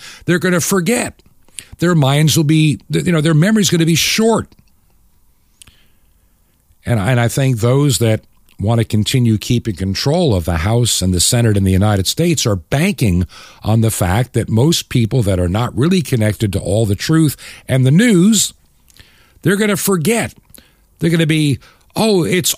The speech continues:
all over. Let's get on with our lives." Prosperity comes and we'll see more things on the shelves.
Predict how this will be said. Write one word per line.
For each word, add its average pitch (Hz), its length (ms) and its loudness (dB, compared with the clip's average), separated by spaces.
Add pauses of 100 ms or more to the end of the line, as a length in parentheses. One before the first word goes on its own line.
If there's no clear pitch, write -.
all 226 460 2
over. 151 600 0
Let's 143 240 0
get 165 160 -2
on 156 200 0
with 127 120 -2
our 120 140 2
lives." 104 540 0 (340)
Prosperity 139 680 0
comes 113 480 0
and 101 120 0
we'll 90 80 -2
see 120 220 0
more 131 200 2
things 202 400 0
on 156 160 0
the 143 80 0
shelves. 101 560 -2